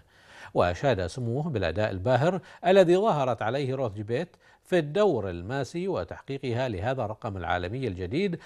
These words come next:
والذي أثبت للعالم أجمع مدى أحقيتها في كسب الميدالية الذهبية الأولمبية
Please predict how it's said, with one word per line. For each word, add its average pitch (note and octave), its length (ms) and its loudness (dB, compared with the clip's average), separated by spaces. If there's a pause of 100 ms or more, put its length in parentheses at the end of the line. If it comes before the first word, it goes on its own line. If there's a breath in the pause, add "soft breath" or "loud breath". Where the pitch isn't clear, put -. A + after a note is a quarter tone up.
(160 loud breath)
والذي G#3 440 2
أثبت - 320 -4
للعالم A#2+ 640 0
أجمع G#2+ 460 -4
مدى C#3+ 280 -2
أحقيتها A2 960 -6
في - 180 -12
كسب D3+ 300 -2
الميدالية F#2+ 640 -4
الذهبية F#2 680 -4
الأولمبية C#3+ 720 -2